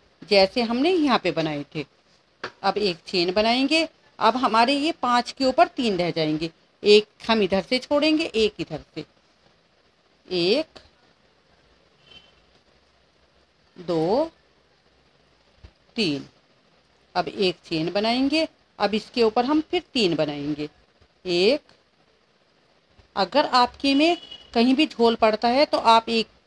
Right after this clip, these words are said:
चेन की जगह दो चेन भी कर सकते हो। अब एक चेन बनाएंगे।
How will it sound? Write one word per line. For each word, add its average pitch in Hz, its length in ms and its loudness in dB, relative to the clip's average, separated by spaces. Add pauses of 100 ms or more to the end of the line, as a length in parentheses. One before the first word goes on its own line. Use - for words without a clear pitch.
चेन 214 260 -2
की 233 160 -6
जगह 233 300 0
दो 214 220 2
चेन 160 280 -2
भी 160 80 -8
कर 160 160 -6
सकते - 400 -14
हो। 143 80 -12 (540)
अब 180 160 0
एक 175 240 -2
चेन 180 260 -4
बनाएंगे। 247 580 -2